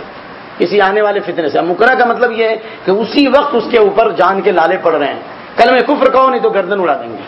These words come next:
تو اگر مکرہ ہے، اکراہ ہے، اس کو اجبار ہے اس کے اوپر، تو اس کے لیے اللہ تعالیٰ نے استثناء کیا، الا من اکرہ وقلبہ مطمئن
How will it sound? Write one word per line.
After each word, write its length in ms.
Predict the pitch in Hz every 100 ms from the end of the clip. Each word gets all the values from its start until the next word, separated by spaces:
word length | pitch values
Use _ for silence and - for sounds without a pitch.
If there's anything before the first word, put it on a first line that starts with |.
| - - - - - - - - - - - - - - -
تو 120 | 226
اگر 240 | 233 262
مکرہ 420 | 240 240 254 311 226
ہے، 100 | 226
اکراہ 540 | 196 185 190 247 226
ہے، 100 | 202
اس 140 | 190 170
کو 80 | 208
اجبار 520 | 180 156 170 233 269
ہے 60 | 233
اس 120 | 233
کے 60 | 220
اوپر، 240 | 180 170 196 - - - - -
تو 140 | 226 240
اس 60 | -
کے 100 | 254
لیے 140 | 214
اللہ 180 | 202 196
تعالیٰ 260 | 190 190 196
نے 140 | 196
استثناء 440 | 180 - 190 208 196
کیا، 120 | 180
الا 260 | 185 190 190
من 140 | 185 185
اکرہ 400 | 226 196 185 185
وقلبہ 720 | 185 202 196 208 233 285 - - - - - - - -
مطمئن 420 | 196 196 214 226